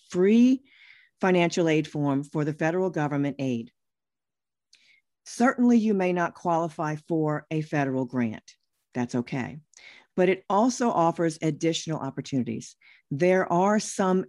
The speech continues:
academic scholarships that are tied to filing the fafsa application. So you don't want to forego that. But there are a lot of mistakes that people make in filling out those forms. For example,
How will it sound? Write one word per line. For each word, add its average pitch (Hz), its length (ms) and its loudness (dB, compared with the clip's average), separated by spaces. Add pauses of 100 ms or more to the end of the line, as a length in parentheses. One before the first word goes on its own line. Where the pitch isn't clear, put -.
academic 170 580 -2
scholarships 160 680 -6
that 160 140 -2
are 160 60 0
tied 170 560 -2 (160)
to 165 240 0
filing 151 640 -4 (320)
the 160 80 -8
fafsa 143 420 -4
application. - 640 -6 (240)
So - 160 -6
you 160 80 4
don't 170 300 0
want 175 160 -2
to 151 60 -10
forego 156 340 -2
that. 120 260 -8 (720)
But 190 200 0
there 208 140 4
are 202 40 4
a 202 60 2
lot 185 200 2
of 185 60 2
mistakes 185 480 -2
that - 160 -8
people 151 260 -4
make 135 400 0 (380)
in 175 360 2 (160)
filling 185 300 0
out 208 220 -4
those 151 240 -6
forms. 175 580 -8 (400)
For 180 140 4
example, 170 600 0